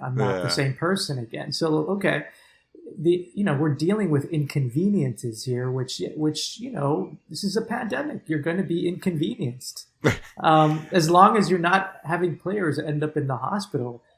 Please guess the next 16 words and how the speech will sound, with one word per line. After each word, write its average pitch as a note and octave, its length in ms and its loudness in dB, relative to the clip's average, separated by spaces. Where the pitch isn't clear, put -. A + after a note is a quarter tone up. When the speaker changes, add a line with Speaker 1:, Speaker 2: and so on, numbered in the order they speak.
Speaker 1:
you're D3 100 0
not D#3 140 2
having D#3 280 0
coaches E3+ 520 0
end C3 120 0
up B2+ 140 -6
in C3 80 -4
the B2+ 100 -2
hospital. B2+ 600 -4
This D3 180 2
is F#3 260 2
sort E3 200 2
of D#3+ 160 0
like, E3 300 0
you G#3 160 -4
know, C3+ 500 0